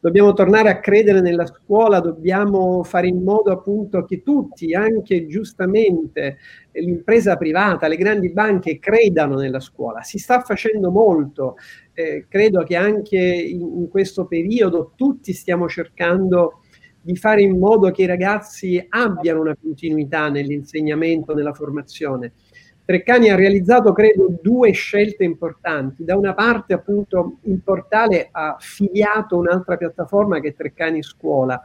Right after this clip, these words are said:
È una piattaforma anche questa che abbiamo dato in accordo col Ministero a moltissimi ragazzi e a molti docenti.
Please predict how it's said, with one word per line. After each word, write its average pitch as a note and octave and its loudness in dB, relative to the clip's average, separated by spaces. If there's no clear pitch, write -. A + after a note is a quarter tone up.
È - -4
una F3 2
piattaforma F#3+ 2
anche F3 -4
questa F#3 2
che D#3+ -6
abbiamo E3+ 0
dato F#3 0
in E3+ 2
accordo F3+ -2
col E3 -2
Ministero E3+ 0
a E3 0
moltissimi E3+ -4
ragazzi F#3 -2
e F3 0
a E3 -2
molti F#3 -2
docenti. C#3 -6